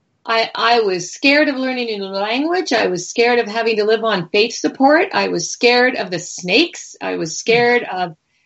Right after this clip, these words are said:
of being left alone if Jean had to go away for the night. I was scared of everything. And God just had to do a brain transplant in me.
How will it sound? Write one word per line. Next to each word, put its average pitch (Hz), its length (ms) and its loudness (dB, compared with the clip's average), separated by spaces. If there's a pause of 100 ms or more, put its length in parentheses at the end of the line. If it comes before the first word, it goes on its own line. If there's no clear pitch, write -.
(340)
of 190 560 -2 (640)
being 247 240 4
left 254 280 2
alone 233 300 2
if 269 100 -2
Jean 233 260 -2
had 220 160 -2
to 202 40 -8
go 208 180 2
away 202 320 4
for 247 120 -4
the 208 100 -2
night. 220 460 0
I 233 160 2
was 247 200 0
scared 220 280 0
of 185 100 -2
everything. 180 640 -4 (500)
And 202 280 -2
God 202 280 2
just 226 220 0
had 214 200 -4
to 190 60 -10
do 202 220 2
a 185 60 2
brain 208 460 0
transplant 175 680 -6
in 180 140 -2
me. 175 300 -2